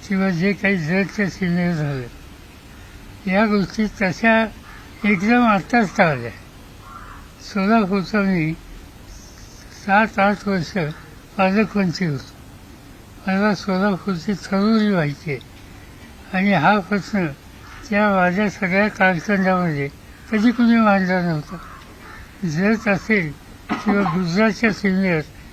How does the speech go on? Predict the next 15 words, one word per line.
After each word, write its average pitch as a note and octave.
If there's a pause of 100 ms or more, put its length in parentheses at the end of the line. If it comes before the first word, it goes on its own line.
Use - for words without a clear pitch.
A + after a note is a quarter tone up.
(200)
हे A3
प्रश्न G#3+
कधी G#3+
कुणी A3
मांडले F#3+
नव्हते. E3 (720)
आता G3+
कुणीतरी G#3+
या G3
ठिकाणी F3+ (580)
जाणीवपूर्वक F#3+ (520)
चिथावणी A#3
देण्याचा G3
प्रयत्न F3+
करतोय F3+